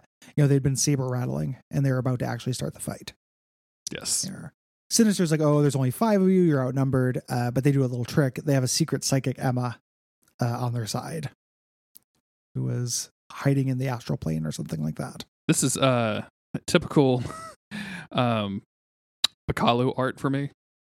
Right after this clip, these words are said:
Speaker 2: where it's like,
Speaker 1: Mm-hmm.
Speaker 2: "Oh, we have a special trick,"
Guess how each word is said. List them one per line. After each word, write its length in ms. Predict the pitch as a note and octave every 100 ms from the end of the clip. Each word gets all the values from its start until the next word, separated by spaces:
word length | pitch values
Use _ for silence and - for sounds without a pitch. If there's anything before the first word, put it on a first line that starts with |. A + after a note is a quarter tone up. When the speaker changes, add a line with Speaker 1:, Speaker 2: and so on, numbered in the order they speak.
| _ -
Speaker 2:
where 200 | B2 A2+
it's 200 | - -
like, 320 | A2+ G#2+ D3
Speaker 1:
Mm-hmm. 600 | C#3+ - _ _ _ - _ -
Speaker 2:
"Oh, 160 | C3 B2
we 160 | B2+
have 140 | C#3 G#2+
a 80 | -
special 400 | - C3+ - C3
trick," 520 | - F3+ - -